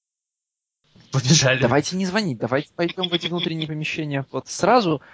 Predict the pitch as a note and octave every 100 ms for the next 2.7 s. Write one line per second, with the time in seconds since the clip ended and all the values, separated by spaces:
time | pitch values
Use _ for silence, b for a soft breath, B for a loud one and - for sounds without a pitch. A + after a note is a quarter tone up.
0 | B E3+ D#3 E3 E3+ A#3 - C#3 - -
1 | B B B B B B B _ _ _
2 | _ _ _ _ - -